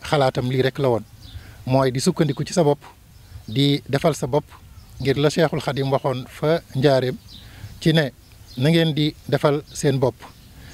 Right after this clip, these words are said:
ngir ngeen mën a sañal seen bopp. Ndax képp ku lay defal, faaw mu sañal la. Ka lay sañal nag, yàlla na fekk bu boobaa mu doon ka la war a sañal.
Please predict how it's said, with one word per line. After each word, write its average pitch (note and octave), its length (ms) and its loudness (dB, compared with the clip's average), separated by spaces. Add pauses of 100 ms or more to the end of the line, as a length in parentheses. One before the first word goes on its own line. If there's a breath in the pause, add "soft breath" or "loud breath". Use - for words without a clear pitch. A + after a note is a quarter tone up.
(180 soft breath)
ngir B2+ 320 4 (400)
ngeen C#3+ 180 2
mën C#3+ 160 2
a C3+ 40 -2
sañal C3+ 280 0
seen B2+ 220 -2
bopp. A2+ 140 -4 (640 soft breath)
Ndax B2+ 140 -2
képp G3+ 220 2
ku E3 100 0
lay D#3 120 4
defal, C3 240 0 (600)
faaw C#3 260 4
mu C3+ 140 -2
sañal C#3 340 2
la. C3+ 80 0 (760 soft breath)
Ka D3+ 100 4
lay D#3 180 4
sañal C#3+ 320 0
nag, C3 160 -2
yàlla C3 180 0
na B2+ 80 0
fekk C#3 240 -2
bu B2 100 -4
boobaa B2 340 2
mu A#2+ 100 -4
doon A#2+ 220 -2
ka B2 100 -2
la A#2+ 120 2
war A2+ 160 2
a A2+ 120 0
sañal. A2+ 260 -2